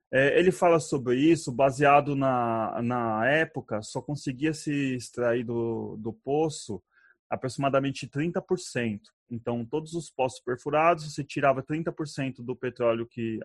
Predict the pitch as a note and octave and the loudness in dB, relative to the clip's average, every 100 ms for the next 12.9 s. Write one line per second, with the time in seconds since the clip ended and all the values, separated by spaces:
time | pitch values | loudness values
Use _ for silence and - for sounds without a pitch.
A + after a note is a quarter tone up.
0 | - _ - A2+ G#2+ A#2 A#2 A2+ A2+ A#2+ | -12 _ -6 -6 -4 -2 0 0 -4 -8
1 | C3 - E3 F#3+ - F#3+ - D#3+ D#3+ - | -8 -2 2 2 0 -6 -6 -8 -6 -2
2 | D3+ D3+ D3+ - D3+ E3 D3+ D#3+ D#3+ E3 | 2 0 -2 -6 -6 -4 -2 -2 -4 -4
3 | B2 G#2 F#2+ _ _ _ _ _ _ _ | -2 -4 -8 _ _ _ _ _ _ _
4 | _ - C#3 E3 D#3+ E3+ F3 - F#3+ F3 | _ -6 -2 0 6 6 6 4 -2 0
5 | F#3+ G3 D#3+ - E3+ G3+ F#3+ - A#2+ G#2 | 2 4 4 2 2 4 2 0 -4 -4
6 | _ - A#2+ C3+ D3 C#3 C#3 C#3+ - D#3 | _ -10 2 4 4 2 0 0 0 -2
7 | D#3 D#3 D3+ E3+ E3 - D#3 B2 C3 B2+ | 0 -4 -4 -4 -4 -4 -2 2 2 4
8 | A#2 B2+ B2+ C3+ C#3+ C#3+ - C#3+ - C3+ | 2 -2 -2 -4 -4 -6 -6 -6 -2 0
9 | D3+ G3 - - _ _ B2+ D3+ - D3 | 2 0 -2 -16 _ _ -10 -8 2 4
10 | C#3+ - G#2+ G#2+ A2 A#2 A#2 C3+ B2+ C3 | 4 2 -10 -10 -6 -4 -4 -4 -6 -8
11 | C3 C#3 C#3 C3+ A#2 - - A#2+ A#2+ A#2 | -6 -6 -4 -4 -6 -14 -14 -8 -8 -6
12 | A#2 A2+ - A#2+ A#2 A#2+ A#2+ A#2 A2 | -6 -6 -4 -6 -6 -6 -2 -2 -2